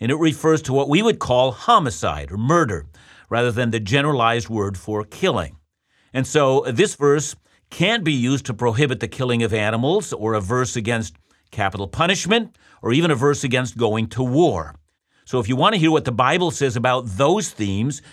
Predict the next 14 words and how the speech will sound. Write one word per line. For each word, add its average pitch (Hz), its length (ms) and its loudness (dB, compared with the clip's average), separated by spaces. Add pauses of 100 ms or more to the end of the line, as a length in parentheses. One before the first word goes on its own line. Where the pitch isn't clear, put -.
you 98 100 -6
have 117 300 -2
to 156 80 -6
go 113 160 0
to 113 120 -4
other 101 140 -4
places. 101 720 -6 (280)
This 165 300 0
command 120 480 0
very 139 400 0
specifically 104 800 -4
relates 95 440 -6
to 123 100 -4
murder. 95 480 -2